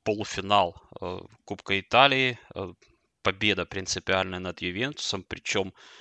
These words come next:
ты знаешь, можно даже сказать, победа тактическая, почему нет? Вот, ну, в конце концов, Ювентус-то своей игры не показал, и, м,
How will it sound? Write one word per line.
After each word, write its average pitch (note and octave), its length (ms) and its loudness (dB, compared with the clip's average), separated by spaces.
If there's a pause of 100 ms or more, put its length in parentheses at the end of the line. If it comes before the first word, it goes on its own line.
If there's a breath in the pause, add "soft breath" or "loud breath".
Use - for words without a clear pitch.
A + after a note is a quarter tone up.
(260 soft breath)
ты F#2+ 100 -2
знаешь, F#2+ 460 4
можно F#2 340 -4
даже F#2 240 -2
сказать, F#2 400 -4
победа E2+ 300 -8
тактическая, - 720 -8
почему F#2+ 400 -10
нет? A2 180 -12 (580 loud breath)
Вот, F#2 280 -10
ну, F2+ 200 -6
в - 100 -16
конце F#2 260 0
концов, G#2 340 -2
Ювентус-то F#2+ 840 0 (340)
своей G2+ 320 6
игры G#2 220 -4
не G2+ 100 -4
показал, A#2+ 760 -2 (180)
и, G2 560 -4 (580)
м, - 680 -20